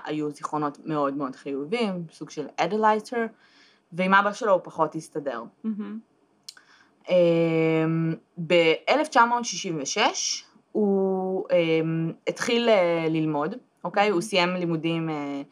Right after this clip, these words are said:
Speaker 1: באלף תשע מאות שישים וחמש של תואר ראשון, ולאחר מכן הוא המשיך ללמוד, ופגש בלימודים <clears throat> את סוזן ברמן, שהפכה להיות, אה, חברה מאוד מאוד טובה שלו.
Speaker 2: מהמם.
Speaker 1: והם שמרו על קשר חברי במשך הרבה מאוד שנים לאחר מכן.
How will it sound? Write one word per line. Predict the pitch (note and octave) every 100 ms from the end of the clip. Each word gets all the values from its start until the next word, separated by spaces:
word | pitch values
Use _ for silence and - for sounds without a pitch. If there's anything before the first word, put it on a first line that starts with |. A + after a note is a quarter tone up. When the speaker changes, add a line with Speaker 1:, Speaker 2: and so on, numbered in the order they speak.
| _ _ _ -
Speaker 1:
באלף | E3+ E3
תשע | E3+
מאות | E3+
שישים | - D#3+
וחמש | D#3+ D#3+ D#3
של | D3+
תואר | D#3 C#3+
ראשון, | - D#3 F#3 C4+ C#4+ _ _ _ _ _ E3+
ולאחר | E3+ D3+ F3+
מכן | F3 F3+ E3
הוא |
המשיך | D#3 - F3 -
ללמוד, | C#3+ D#3+ D#4 F4+ -
ופגש | E3+ F3+ F3+ G#3 B3+
בלימודים | C4 B3 G3 G3+ D#4+ E4+ - _ A#3
<clears throat> | A#3+ A#3+ G3+
את | -
סוזן | A3+ A3+ G#3
ברמן, | F3 E3+ D#3+ E3 F3+
שהפכה | - E3+ F#3+ F#3
להיות, | F#3+ F#3 -
אה, | G3 E3 D#3+
חברה | D#3+ E3 F3
מאוד | E3+ E3
מאוד | E3+
טובה | E3 D3 D3
שלו. | - F#2 -
Speaker 2:
מהמם. | A3 G#3 A3 - _
Speaker 1:
והם | F3+
שמרו | E3+ F3+ F3+
על | G3+ G3
קשר | F#3+ A3+
חברי | G3 F#3 G#3+
במשך | G3+ F#3 G3 F3+
הרבה | E3 E3
מאוד | E3 D#3+ D#3+
שנים | E3 D#3 D3+ D3+ D3+ _
לאחר | D#3+ D#3 D#3 C#3
מכן. | - -